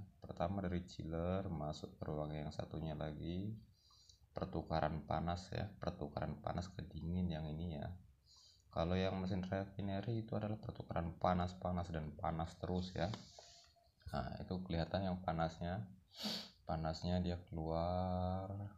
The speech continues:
nanti lewat yang bawah itu ya, yang dinginnya dari chiller, yang itu adalah yang berputar itu adalah mesin chiller ya.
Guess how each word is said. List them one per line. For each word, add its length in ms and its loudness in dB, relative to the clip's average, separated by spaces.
nanti 480 0
lewat 400 2
yang 160 -2
bawah 320 0
itu 160 -4
ya, 160 0
yang 240 2
dinginnya 400 0
dari 240 0
chiller, 400 -2
yang 240 2
itu 160 -4
adalah 240 0
yang 160 2
berputar 480 0
itu 160 -4
adalah 160 -2
mesin 240 -2
chiller 320 -2
ya. 180 -2